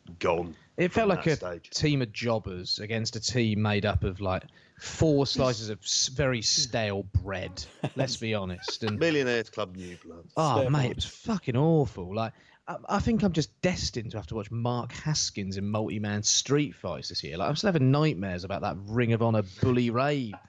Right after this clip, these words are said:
Speaker 2: shite I had to sit through at Madison Square Garden with that twat sat next to me.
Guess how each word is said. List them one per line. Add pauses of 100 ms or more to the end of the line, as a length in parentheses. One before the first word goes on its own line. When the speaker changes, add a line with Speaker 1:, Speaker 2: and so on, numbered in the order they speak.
(280)
Speaker 2:
shite
I
had
to
sit
through
at
Madison
Square
Garden
with
that
twat
sat
next
to
me.